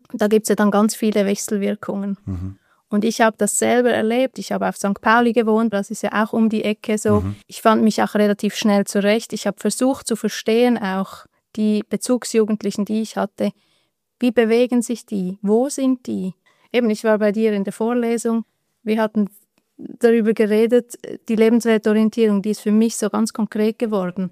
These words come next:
Speaker 2: Mhm.
Speaker 1: Durch S M E, da hab
Speaker 2: Mhm.
Speaker 1: ich's verstanden. Also,
Speaker 2: Mhm.
Speaker 1: wie bewegen sich die? Wo? In welchen Beziehungen stehen die? Was, was brauchen sie? So. Und ich glaub, mit, mit diesem Wissen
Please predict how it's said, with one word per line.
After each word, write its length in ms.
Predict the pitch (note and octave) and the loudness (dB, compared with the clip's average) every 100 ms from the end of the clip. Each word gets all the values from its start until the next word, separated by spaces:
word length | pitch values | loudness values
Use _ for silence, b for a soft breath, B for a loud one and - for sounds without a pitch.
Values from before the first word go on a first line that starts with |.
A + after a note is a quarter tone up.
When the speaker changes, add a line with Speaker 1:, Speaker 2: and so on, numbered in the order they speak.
| _ | _
Speaker 2:
Mhm. 280 | G#2 F#2+ G2 - _ _ _ - | -4 -4 -6 -12 _ _ _ -6
Speaker 1:
Durch 220 | G#3 - | -6 -2
S 180 | G#3+ - | -2 0
M 140 | G3+ | 0
E, 140 | G3+ A3+ | 0 2
da 180 | G#3 G#3+ | 2 2
hab 120 | G3+ | 0
Speaker 2:
Mhm. 20 | |
Speaker 1:
ich's 140 | F#3+ | -2
verstanden. 580 | G#3+ - G3 G#3 - - | -4 -4 -2 0 0 -4
Also, 240 | - G3 - | -2 -2 -2
Speaker 2:
Mhm. 140 | F#2+ b b _ - | -6 b b _ -2
Speaker 1:
wie 220 | A3 C4 | 0 4
bewegen 480 | B3 G#3+ A#3 B3 A#3 | 4 4 2 2 0
sich 240 | A#3+ - | -4 -2
die? 320 | G#3+ G3 F3+ | -2 -2 0
Wo? 420 | G3+ A3+ A#3 G#3 F3+ _ _ _ - | 2 4 4 2 -2 _ _ _ 2
In 140 | G#3 | 4
welchen 300 | G#3 G#3+ A3 | 4 2 2
Beziehungen 580 | G3+ - B3 B3 A#3+ A#3 | 0 0 2 4 4 2
stehen 400 | - A3 G#3+ A3 | -2 -2 0 -2
die? 320 | G#3 F#3 F#3+ A#3 | -2 -4 -4 -4
Was, 400 | G3+ G#3 - - | -2 -2 -4 -6
was 220 | G#3 G3+ | -4 -4
brauchen 480 | - G#3 G3+ G#3+ A3+ | -4 -4 -4 0 0
sie? 320 | G#3+ G3 F#3+ - | 0 -4 -6 -10
So. 380 | - - - G#3 b b b b _ | -12 -10 -6 -8 b b b b _
Und 340 | G#3 G3+ - _ _ _ _ _ _ _ _ _ _ - | 0 0 -2 _ _ _ _ _ _ _ _ _ _ -12
ich 120 | G#3+ | -2
glaub, 180 | A3+ G#3 | 2 4
mit, 300 | G#3 G3+ - | 4 2 0
mit 240 | G#3 - | 0 0
diesem 380 | A#3 C4 A#3 G3+ | 0 2 2 2
Wissen 540 | B3 - - A3 C4 | 0 -2 -2 0 0